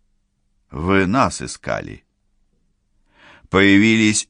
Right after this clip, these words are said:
новые обстоятельства. Точнее, опасения. Но они оказались неверными. Теперь всё хорошо.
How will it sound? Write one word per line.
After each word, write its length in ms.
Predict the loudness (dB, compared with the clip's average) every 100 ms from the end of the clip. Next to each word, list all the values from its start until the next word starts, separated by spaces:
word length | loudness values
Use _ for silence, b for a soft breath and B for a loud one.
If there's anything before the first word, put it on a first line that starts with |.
| -2
новые 560 | 0 4 2 4 2
обстоятельства. 1040 | 2 -2 -4 -2 -6 -8 -14 -14 -14 -16 -18 _ _ _ _ _ _ _
Точнее, 600 | -4 -4 -2 0 2 0
опасения. 1040 | 0 -2 -2 -4 -6 -10 -10 -12 -14 -16 _ _ _ _ _ _ _ -6
Но 200 | 0 2
они 240 | 2 2
оказались 680 | 0 0 -2 0 -2 -2 -4
неверными. 720 | -4 -4 -6 -10 -12 -14 -16 _ _ _ _ _ _ _ _ -6
Теперь 340 | -6 -2 -4
всё 240 | -4 -2 -2
хорошо. 560 | -2 -6 -8 -10 -12